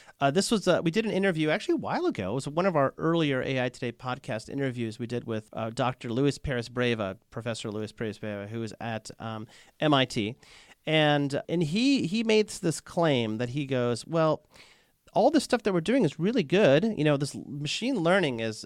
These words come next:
which is the edge of kind of where we are right now with artificial intelligence, is showing a lot of great results." But he kinda likens it to big data and math kind of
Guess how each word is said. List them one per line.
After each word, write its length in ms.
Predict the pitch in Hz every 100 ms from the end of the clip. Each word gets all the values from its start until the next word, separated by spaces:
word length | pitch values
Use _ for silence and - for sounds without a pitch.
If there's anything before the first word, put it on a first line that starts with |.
| -
which 200 | 147 143
is 100 | 123
the 160 | 127
edge 280 | - 151 139
of 140 | 131 -
kind 200 | 143 127
of 60 |
where 120 | 120
we 120 | 113 113
are 100 | 110
right 140 | 107
now 160 | 117 107
with 120 | 107
artificial 460 | 107 110 123 156
intelligence, 580 | 165 233 240 160 160 143 -
is 340 | 156 135 - - - -
showing 320 | - 180 156
a 100 | -
lot 280 | 151 165 180
of 40 |
great 180 | 151 -
results." 560 | 120 156 127 - - - - - - -
But 80 | 170
he 60 |
kinda 400 | 165 262 330 254
likens 560 | 170 143 165 190 170 147
it 180 | 139 -
to 320 | - 131 123
big 320 | 110 156 170
data 380 | 151 147 139 131
and 160 | 123 117
math 440 | 117 117 117 -
kind 260 | - 123 113
of 160 | 107